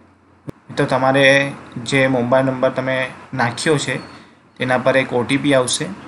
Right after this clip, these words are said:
અહીં તે ઓ ટી પી તમારે દાખલ કરવાનો છે. ત્યારબાદ તમારે અહીં તમારા ફાધર અથવા મધર, તમારા જે ગાર્ડિયન હોય તેમનો નંબર નાખવાનો છે, ફોન નંબર. ઓકે, જો તમારે alternative નંબર હોય તો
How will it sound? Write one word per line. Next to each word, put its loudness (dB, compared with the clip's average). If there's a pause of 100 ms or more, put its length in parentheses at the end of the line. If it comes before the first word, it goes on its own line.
(800)
અહીં -2
તે 2
ઓ -2
ટી -2
પી -4
તમારે 0
દાખલ -2
કરવાનો -2
છે. -10 (600)
ત્યારબાદ 4 (200)
તમારે 2 (400)
અહીં -6 (1300)
તમારા 2
ફાધર 2
અથવા -6
મધર, 2
તમારા -2
જે 0
ગાર્ડિયન 0
હોય 0
તેમનો -4
નંબર -2
નાખવાનો -6
છે, -6
ફોન -4
નંબર. -8 (400)
ઓકે, -4 (1040)
જો -2
તમારે 2
alternative 0
નંબર 0
હોય 2
તો -4